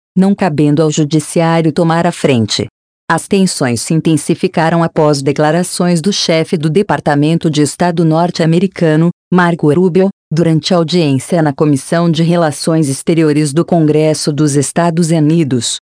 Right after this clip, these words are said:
na última quarta-feira. Respondendo a questionamento do deputado republicano Cory Mills, Rubio afirmou que há grande possibilidade de sanções contra Moraes,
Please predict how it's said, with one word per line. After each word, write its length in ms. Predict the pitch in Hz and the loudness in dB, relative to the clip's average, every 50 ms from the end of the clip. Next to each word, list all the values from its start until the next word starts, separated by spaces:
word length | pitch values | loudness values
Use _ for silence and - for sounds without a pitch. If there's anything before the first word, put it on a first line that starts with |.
| _ _ - | _ _ 0
na 120 | 180 156 | 0 2
última 360 | 147 151 151 - - 165 160 | 2 0 -2 -2 -2 -2 -2
quarta-feira. 840 | 151 - 190 175 165 160 - 175 151 131 - - 165 160 143 110 - - _ _ _ _ _ _ _ - | 0 0 0 0 0 0 0 -2 -2 -2 0 -2 0 0 0 -4 -6 -8 _ _ _ _ _ _ _ -2
Respondendo 760 | 190 180 - - - 143 139 135 127 139 156 170 170 151 | -2 -2 -2 -2 -2 0 2 2 2 2 2 2 2 0
a 60 | 165 151 | 0 0
questionamento 880 | - 156 147 - - - 185 185 180 165 156 160 170 185 180 - 202 | 0 -2 -4 -2 -2 0 0 2 2 2 2 2 2 0 0 0 -2
do 140 | 156 170 160 | -2 0 0
deputado 520 | 156 151 - - 156 - 160 151 147 151 | -2 0 0 -2 -2 0 -2 0 0 0
republicano 880 | 156 165 170 156 - 208 190 208 208 208 - - 190 185 170 165 165 156 | 0 0 0 0 -2 -2 0 0 0 -2 0 0 0 2 2 0 0 0
Cory 320 | - - 143 143 147 160 | -2 0 0 0 2 0
Mills, 360 | 151 151 170 170 185 - - - _ _ _ - | 0 0 0 0 -2 -2 -6 -14 _ _ _ 0
Rubio 280 | 202 202 180 175 170 | 0 2 2 2 2
afirmou 500 | 165 151 - 220 175 165 160 165 180 185 | 0 0 0 0 2 2 2 2 0 0
que 100 | - - | -2 -2
há 60 | 147 | -2
grande 320 | 123 123 135 139 143 139 139 | 0 0 0 2 0 0 0
possibilidade 840 | - 175 170 - - 175 151 160 160 156 131 160 156 156 151 139 156 | 0 -2 -2 0 -2 -2 0 0 0 0 0 0 0 0 0 -2 -2
de 120 | 143 160 | -2 -2
sanções 640 | 151 - - 170 156 139 - - 175 170 170 175 - | -2 -2 0 -2 -2 -2 -2 -4 -4 -2 -2 -2 -4
contra 440 | - - 180 165 156 - 175 170 170 | -4 -2 -2 -2 0 0 0 0 0
Moraes, 560 | 170 165 160 143 135 127 123 123 120 - - | 2 0 0 0 0 0 0 0 -2 -6 -12